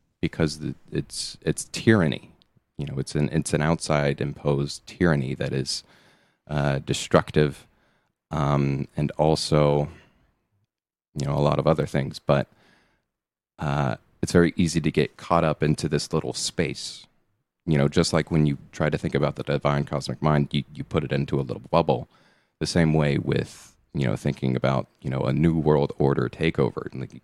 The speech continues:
you, you naturally imagine it as being, you know, kind of a, an all-encompassing thing of the universe, but it's really not that. When you, when you take the two and you put it together, you realize, like, this is but one aspect of the whole,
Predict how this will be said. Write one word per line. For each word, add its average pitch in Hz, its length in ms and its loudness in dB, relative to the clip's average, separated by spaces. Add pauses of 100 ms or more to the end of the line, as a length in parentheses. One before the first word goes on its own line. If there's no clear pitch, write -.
(420)
you, 67 440 -2
you 69 300 0
naturally 76 460 0
imagine 69 400 -2
it 67 120 -2
as - 140 -2
being, 69 440 0
you 65 120 -2
know, - 100 -6
kind 69 260 -6
of 62 120 -6
a, 60 200 -6 (360)
an 80 180 4
all-encompassing 85 840 2
thing 73 280 0
of 65 80 -6
the - 100 -10
universe, 65 440 0
but - 220 2
it's - 260 -4
really 101 340 4
not 71 380 0 (100)
that. 69 280 -6 (800)
When 87 160 6
you, 78 200 2
when 85 140 2
you 78 80 2
take 110 240 0
the 85 100 2
two 87 220 0
and 71 80 2
you 69 80 0
put 87 160 2
it 65 100 0
together, 71 380 0
you 73 200 2
realize, 73 440 2
like, 71 220 -4
this - 200 0
is 73 160 0
but - 260 -2
one 78 260 2
aspect 71 520 -4
of 71 140 -6
the - 80 -20
whole, 76 500 2